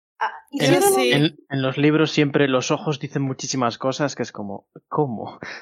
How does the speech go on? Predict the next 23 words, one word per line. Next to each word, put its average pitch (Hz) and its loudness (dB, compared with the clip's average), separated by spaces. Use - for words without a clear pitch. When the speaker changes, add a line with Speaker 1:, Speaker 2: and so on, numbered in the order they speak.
Speaker 3:
Esa - -10
es 247 -4
Speaker 2:
Sonríe 196 4
Speaker 3:
la 190 2
Speaker 2:
con 190 2
los 196 6
Speaker 3:
típica 269 0
ex-, - -8
Speaker 2:
ojos. 98 -12
Speaker 3:
esa 254 -10
es 311 -6
la 320 0
típica 269 -4
expresión 240 -10
cuando 233 -2
en 214 -8
alguna 214 -4
mujer, 208 -4
en 196 -6
alguna 208 -6
situación 220 -10
comprome-, 196 -8
comprometida, 196 -4